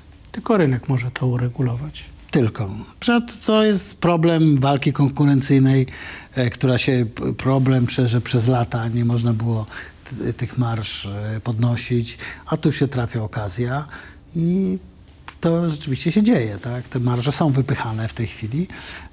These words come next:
Speaker 2: i one potem będą niwelowane, niwelowane, niwelowane, niwelowane. Nikt nie będzie podnosił cen, będzie walka konkurencyjna, za ileś tam lat znowu wybuchnie inflacja i znowu. <laughs> To jest wszystko tak od tysiący lat się dzieje.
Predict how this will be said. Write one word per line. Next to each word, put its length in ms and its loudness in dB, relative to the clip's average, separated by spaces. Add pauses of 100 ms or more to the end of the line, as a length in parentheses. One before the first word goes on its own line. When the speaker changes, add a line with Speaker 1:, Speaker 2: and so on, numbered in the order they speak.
Speaker 2:
i 40 4
one 220 6
potem 240 2
będą 180 4
niwelowane, 720 4
niwelowane, 640 4
niwelowane, 600 2
niwelowane. 600 0
Nikt 140 2
nie 80 4
będzie 180 0
podnosił 420 0
cen, 240 0
będzie 160 2
walka 260 0
konkurencyjna, 680 -2 (360)
za 120 0
ileś 140 4
tam 180 2
lat 140 2
znowu 320 2
wybuchnie 400 0
inflacja 460 0
i 80 6
znowu. 460 4
<laughs> 80 -4 (1400)
To 120 6
jest 140 4
wszystko 320 0
tak 220 0
od 260 2
tysiący 560 4
lat 380 4
się 140 4
dzieje. 280 4